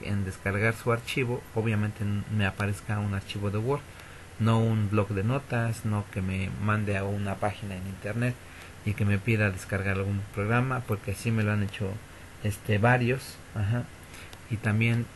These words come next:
pues, bueno, tomar en cuenta eso. Y los audios también, todavía hay quienes no me dan permiso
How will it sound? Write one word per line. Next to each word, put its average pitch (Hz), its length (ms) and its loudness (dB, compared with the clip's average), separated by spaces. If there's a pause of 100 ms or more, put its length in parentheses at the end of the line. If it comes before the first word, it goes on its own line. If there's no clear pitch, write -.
(100)
pues, 98 360 -2 (260)
bueno, 117 360 4 (120)
tomar 123 220 6
en 135 60 2
cuenta 127 340 2
eso. 160 300 0 (520)
Y 113 100 6
los 107 240 4
audios 135 380 4
también, 113 320 -2
todavía 127 760 0
hay 117 180 2
quienes 110 540 0
no 120 240 2
me 120 240 0
dan 117 320 0 (540)
permiso 120 720 2